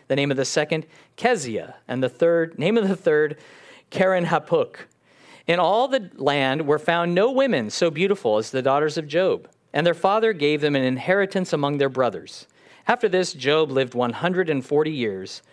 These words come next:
and saw his children and grandchildren for four generations. So Job died old and full of days. After his trial and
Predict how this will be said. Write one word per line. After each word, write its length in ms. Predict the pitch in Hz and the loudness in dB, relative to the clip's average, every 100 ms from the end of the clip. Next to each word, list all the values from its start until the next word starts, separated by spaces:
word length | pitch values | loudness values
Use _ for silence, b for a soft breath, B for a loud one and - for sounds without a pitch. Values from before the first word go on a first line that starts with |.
| b _ | b _
and 100 | 120 | -8
saw 200 | - 131 | 0 0
his 240 | 127 117 | 0 -6
children 540 | - - 208 180 190 185 | -8 0 0 2 -2 -2
and 200 | 131 123 | -4 -2
grandchildren 680 | 127 127 120 127 113 117 | 0 0 -2 -4 -2 -4
for 160 | 113 123 | -4 -8
four 320 | - 143 131 | -2 -2 -2
generations. 880 | 127 113 110 120 123 98 - - - B B B | -4 -6 -2 -2 -2 -10 -14 -20 -20 B B B
So 240 | - 170 165 | -4 -2 0
Job 380 | 185 196 180 | 0 0 0
died 480 | 151 139 123 110 117 - | 0 2 2 0 -2 -2
old 440 | 135 151 160 160 165 | 0 2 2 0 -4
and 220 | 135 120 | -8 -8
full 260 | - 127 113 | -8 -6 -6
of 140 | 101 | -6
days. 640 | 113 107 85 - - - - _ _ _ _ _ _ _ _ _ _ b b b b b b b b - | -6 -6 -6 -14 -20 -20 -20 _ _ _ _ _ _ _ _ _ _ b b b b b b b b -16
After 220 | 127 127 | -8 -6
his 140 | 120 - | -6 -10
trial 640 | - 139 139 139 143 139 | -4 0 2 2 2 2
and 260 | 113 95 | 0 -4